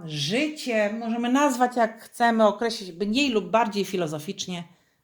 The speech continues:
samo to za nas załatwi. Y, jeżeli nawet ktoś nie korzysta z kart, jakby nie interesuje się, nie interesuje się astrologią, proszę sobie tak pomyśleć o jakichś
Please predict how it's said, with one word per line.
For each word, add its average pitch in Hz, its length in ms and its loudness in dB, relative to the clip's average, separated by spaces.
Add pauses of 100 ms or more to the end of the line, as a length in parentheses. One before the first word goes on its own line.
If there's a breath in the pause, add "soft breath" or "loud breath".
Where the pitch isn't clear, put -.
(200 soft breath)
samo 185 380 0
to 170 100 -6
za 147 140 -4
nas 131 220 -8
załatwi. - 500 -14 (1000 loud breath)
Y, 147 140 -6
jeżeli 165 360 0
nawet 277 260 2
ktoś - 280 -4
nie 226 100 -2
korzysta 220 520 -2
z 208 120 -10
kart, 208 480 0
jakby 170 420 -8
nie 180 120 -6
interesuje 185 380 -4
się, - 260 -4
nie 185 280 -2
interesuje 185 640 -2
się 214 140 -2
astrologią, 180 600 -4
proszę 403 340 -2
sobie 285 160 -2
tak 233 300 -2 (380)
pomyśleć 247 720 -2
o 196 100 -4
jakichś 208 640 0